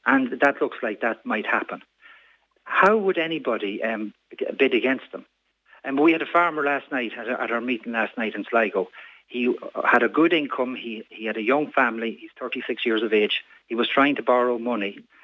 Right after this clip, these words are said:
um, to buy land. He had the security of his father's farm, and the bank wouldn't give him the money to buy the land. He had, this is a young man who could, should have been able to buy that land, but because he said it was for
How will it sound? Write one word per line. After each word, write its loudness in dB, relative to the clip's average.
um, -6
to -4
buy 4
land. 2
He -4
had -4
the 0
security 2
of 0
his -6
father's 2
farm, 0
and -6
the -6
bank -2
wouldn't -2
give -4
him -4
the -6
money 0
to -20
buy 2
the -2
land. 0
He -6
had, 4
this -10
is -2
a 2
young 2
man 0
who -10
could, -2
should 2
have -4
been 0
able 0
to -8
buy 2
that -4
land, -4
but -10
because 4
he -8
said 0
it -8
was -6
for 0